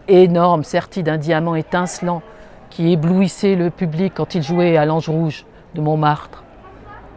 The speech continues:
Au bord des larmes, la Bagouze renifla et sortit de sa poche une poignée de billets.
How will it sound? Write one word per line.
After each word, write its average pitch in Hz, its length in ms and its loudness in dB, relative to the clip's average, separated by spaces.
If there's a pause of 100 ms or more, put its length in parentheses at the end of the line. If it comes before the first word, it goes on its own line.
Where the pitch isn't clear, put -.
(1000)
Au 175 60 -4
bord 196 220 4
des 185 120 6
larmes, 185 400 4 (840)
la 175 80 0
Bagouze 180 460 4
renifla 175 600 0 (220)
et 175 60 -4
sortit - 340 -6
de 165 80 -2
sa 165 180 -2
poche 165 340 -2
une 165 100 -4
poignée 170 340 -2
de 151 80 -2
billets. 151 320 -12